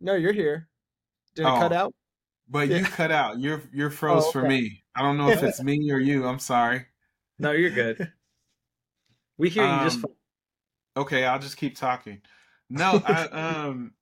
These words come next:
Speaker 2: I think it's important to have a culture where, you know, one, you can bring people together from different, um, parts of the company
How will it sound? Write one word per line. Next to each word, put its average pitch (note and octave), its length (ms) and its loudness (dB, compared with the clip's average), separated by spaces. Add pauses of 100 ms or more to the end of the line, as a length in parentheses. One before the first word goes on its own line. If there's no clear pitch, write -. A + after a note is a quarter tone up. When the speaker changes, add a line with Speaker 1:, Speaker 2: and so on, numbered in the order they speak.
(720)
Speaker 2:
I C#3 120 -4
think F3 240 -4
it's E3 180 -4
important D#3 420 -2
to C#3+ 60 -4
have C#3 220 -2
a C3+ 60 -6
culture C#3 580 -6
where, B2+ 640 -2 (1000)
you B2+ 80 -4
know, A#2+ 140 -2
one, C#3 520 0
you C#3+ 100 -2
can C3+ 180 -2
bring C3 340 0
people C3+ 340 -4
together B2 480 0
from A#2+ 420 -4 (640)
different, C3+ 640 0 (920)
um, A2 580 -4 (960)
parts B2+ 360 -2
of C3 60 -2
the A#2+ 100 -6
company A#2 600 -6